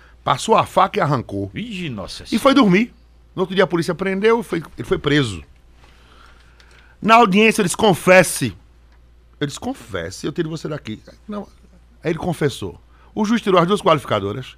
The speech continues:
Speaker 1: deu a ele o direito de aguardar o julgamento em liberdade.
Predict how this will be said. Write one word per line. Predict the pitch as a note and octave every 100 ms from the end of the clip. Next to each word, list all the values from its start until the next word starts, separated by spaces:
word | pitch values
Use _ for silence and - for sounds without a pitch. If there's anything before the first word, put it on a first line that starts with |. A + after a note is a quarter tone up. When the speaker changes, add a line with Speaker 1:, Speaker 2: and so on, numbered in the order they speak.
| _
Speaker 1:
deu | C#3 G3
a | E3+
ele | D3
o |
direito | C3+ C#3 G#3+ G#3+
de | D#3+ C#3
aguardar | C3 B2 B2+ C#3
o |
julgamento | A#2+ B2 B2 B2
em | A2+
liberdade. | G2+ F2+ F#2 G2 B2